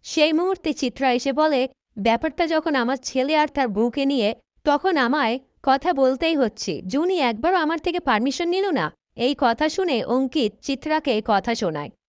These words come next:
তখনই সঞ্চিতা এসে চিত্রাকে বলে, "তুই আমার ছোটবেলার বন্ধু, তাই আমার যা যা শখ ছিল তুই সব কিছুই জানতিস, তারপরেও তুই আমার সাথে বেইমানি করেছিস। তারপরেও আমি তোকে ক্ষমা করে দিয়েছি। মনটাকে একটু বড় কর, দেখবি সব ভালো লাগবে।"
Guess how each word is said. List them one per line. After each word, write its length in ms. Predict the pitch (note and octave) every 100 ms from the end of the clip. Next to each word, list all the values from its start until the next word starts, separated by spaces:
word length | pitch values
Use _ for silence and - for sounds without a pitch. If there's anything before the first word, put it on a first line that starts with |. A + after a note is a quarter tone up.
| -
তখনই 300 | C4+ F#4+ F#4
সঞ্চিতা 520 | D4 A#3+ D#4 D#4 C#4+
এসে 220 | D4 E4
চিত্রাকে 480 | - A3+ C4+ C#4+ D4
বলে, 360 | D#4 D#4+ B3 B3+ _ _ _ -
"তুই 220 | F4+ F#4
আমার 240 | A#3+ C4 D#4
ছোটবেলার 580 | D4+ C#4 D#4+ D4+ D#4
বন্ধু, 460 | A3+ F#3+ A#3+ C#4 D4+ _ _ -
তাই 140 | D4+ D#4
আমার 280 | C#4 F4
যা 220 | A#3+ A#3 B3+
যা 120 | F4+
শখ 260 | - D#4+ D#4+
ছিল 380 | - E4 D4 B3+ - _ _
তুই 160 | F#4 G4+
সব 200 | - E4 -
কিছুই 300 | E4+ G4 C4
জানতিস, 540 | G3+ G3 G#3+ F3 -
তারপরেও 500 | C#4+ C#4 C#4 D#4 F#4+
তুই 220 | F4 D4+
আমার 220 | B3+ A#3 D4
সাথে 280 | F#4+ E4+
বেইমানি 440 | G3+ G#3+ A#3 B3+ B3
করেছিস। 560 | G#3 F3+ F3+ D#3+ - _ -
তারপরেও 600 | D4+ D4+ D4+ E4+ G#4+ G#4+
আমি 200 | E4+ D#4+
তোকে 220 | F4+ F4
ক্ষমা 320 | F4 A3+ A#3+ D4+
করে 260 | D#4+ D#4+
দিয়েছি। 500 | A3 F#3+ F3 - B2+ - _ -
মনটাকে 520 | A#3 C#4+ D#4+ F4 E4+
একটু 220 | C#4 - C#4
বড় 280 | A#3 B3+
কর, 180 | D4 F#4
দেখবি 380 | A3+ A3+ A#3 D#4
সব 300 | - E4 C#4+
ভালো 280 | A3+ G3+ G3
লাগবে।" 440 | F3 D#3+ D#3 C#3